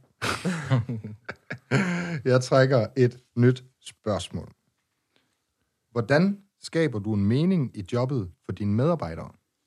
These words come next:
Den tror jeg, du starter på, øh, Jens.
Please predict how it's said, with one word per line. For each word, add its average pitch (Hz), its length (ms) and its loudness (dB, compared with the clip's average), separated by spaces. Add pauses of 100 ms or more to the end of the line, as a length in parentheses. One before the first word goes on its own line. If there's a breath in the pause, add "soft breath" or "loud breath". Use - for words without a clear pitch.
(440)
Den 131 120 0
tror 143 140 2
jeg, 120 120 2
du 135 60 -2
starter 127 340 0
på, 101 300 -2
øh, 87 220 -10 (100)
Jens. - 420 -4